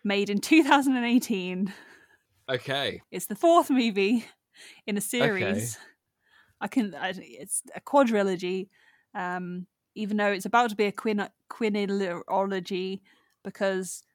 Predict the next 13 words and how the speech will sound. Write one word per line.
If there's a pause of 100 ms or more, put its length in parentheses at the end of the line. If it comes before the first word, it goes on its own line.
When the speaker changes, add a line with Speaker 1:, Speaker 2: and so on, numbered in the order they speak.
(180)
Speaker 1:
in
the
making
is
Seven-Headed
Shark
Attack. (260)
But (380)
back
in
two
thousand
fourteen,